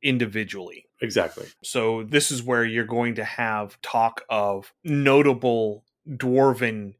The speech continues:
Speaker 1: companies, dwarven units. You're gonna have the dwarf equivalents of the Light Brigade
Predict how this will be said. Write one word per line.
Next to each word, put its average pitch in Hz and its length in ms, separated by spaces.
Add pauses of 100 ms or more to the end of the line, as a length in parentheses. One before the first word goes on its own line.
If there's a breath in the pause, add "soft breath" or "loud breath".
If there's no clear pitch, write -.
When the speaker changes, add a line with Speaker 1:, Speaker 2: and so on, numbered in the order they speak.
(120)
Speaker 1:
companies, 113 760
dwarven 120 500
units. 117 800 (300 soft breath)
You're 127 160
gonna 123 200
have 120 460
the 120 100
dwarf 120 400
equivalents 120 720
of 113 440 (200 soft breath)
the 127 160
Light 127 340
Brigade 107 600